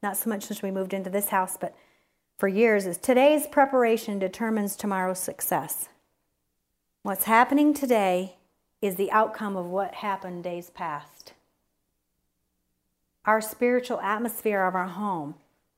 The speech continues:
is the outcome of what we've done in days past.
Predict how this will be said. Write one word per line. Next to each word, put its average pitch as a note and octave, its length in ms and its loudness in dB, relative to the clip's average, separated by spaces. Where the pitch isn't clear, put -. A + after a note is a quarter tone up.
is F#3 160 -8
the F#3 140 -4
outcome F3+ 640 -6
of E3+ 120 -12
what F3 160 -8
we've F#3 120 -6
done E3 360 -10
in F3 80 -10
days D#3 240 -10
past. - 540 -10